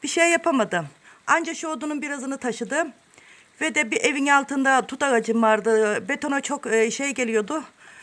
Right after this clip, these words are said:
Onu çıkarttım. Başka hiçbir şey yapamadım arkadaşlar. Arkadaşlar gördüğünüz gibi bakın. <laughs> Çok güzel sine sine, sine sine yağmur yağıyor. Tamam, berekettir.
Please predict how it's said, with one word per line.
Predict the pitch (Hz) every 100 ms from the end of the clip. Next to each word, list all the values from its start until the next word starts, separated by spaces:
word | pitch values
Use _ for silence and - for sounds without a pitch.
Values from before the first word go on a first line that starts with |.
| - - _ -
Onu | 330 349
çıkarttım. | - 285 254 247 311 320 - _ _ - _ _ -
Başka | 302 - 330
hiçbir | 320 254
şey | 294
yapamadım | 277 269 240 190 190
arkadaşlar. | 180 180 165 147 147 - - _ _ _ _ _ _ _ _ _ _ -
Arkadaşlar | 226 254 262 254 269 254 -
gördüğünüz | 262 277 277 294 302
gibi | 269 277 302 269 - _ _ _ - _ _ - - - _ -
bakın. | 262 233 185 - - - _ - - -
<laughs> | - 196 175 - 202 202 - 277 -
Çok | 277 269
güzel | 269 262 240
sine | - 269
sine, | 269 262 247
sine | - 269
sine | - 262
yağmur | 262 240 233
yağıyor. | 190 156 147 147
Tamam, | 277 269 214
berekettir. | 220 220 240 202 151